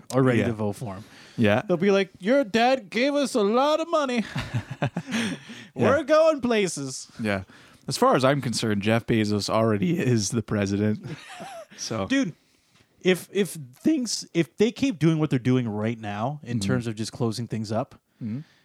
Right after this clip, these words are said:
Speaker 1: he's gonna be the president in the next, like, five years.
Speaker 2: Yeah.
Speaker 1: No question. In the terms of, "Oh, he's not the president," but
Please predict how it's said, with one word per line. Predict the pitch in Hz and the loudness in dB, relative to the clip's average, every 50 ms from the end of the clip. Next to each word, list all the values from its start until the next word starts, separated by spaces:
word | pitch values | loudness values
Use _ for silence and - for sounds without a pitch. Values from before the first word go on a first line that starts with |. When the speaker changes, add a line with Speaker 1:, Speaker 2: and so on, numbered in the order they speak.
| _ _ _ 147 147 - | _ _ _ -20 -20 -20
Speaker 1:
he's | - 175 - 196 156 170 220 233 185 | -20 -16 -10 -6 -2 0 0 0 0
gonna | - 247 233 226 | 0 0 0 0
be | 180 180 185 | 0 0 0
the | 156 - | 0 0
president | - 156 143 135 120 110 107 110 104 101 | 2 2 2 2 2 0 -4 -8 -8 -8
in | 107 120 | -6 -4
the | |
next, | 120 117 113 - - - | -4 -4 -4 -4 -2 -2
like, | 135 117 - | -2 -2 -2
five | - - 135 113 113 110 110 | 0 0 0 2 2 0 -2
years. | 110 104 95 87 85 - - - _ - | -4 -6 -8 -10 -12 -18 -20 -12 _ 0
Speaker 2:
Yeah. | 120 107 101 - | 2 2 2 2
Speaker 1:
No | 180 185 190 185 | 2 2 2 2
question. | - - - 175 165 151 - - - 98 - _ - - | 0 2 2 2 2 2 -2 -6 -10 -12 -12 _ -16 -6
In | - 190 202 | -2 0 0
the | 208 185 | 0 0
terms | - 208 220 226 208 156 196 | 0 0 0 0 0 2 0
of, | 196 175 202 | 0 0 0
"Oh, | 214 233 214 | 0 0 2
he's | 190 214 202 - | 2 0 0 0
not | 233 220 | 0 -2
the | - - | -2 -4
president," | - - 170 165 147 117 117 107 101 98 - | -2 0 0 0 0 -2 -6 -10 -10 -10 -6
but | - 127 120 107 104 | -2 -2 -2 -2 -4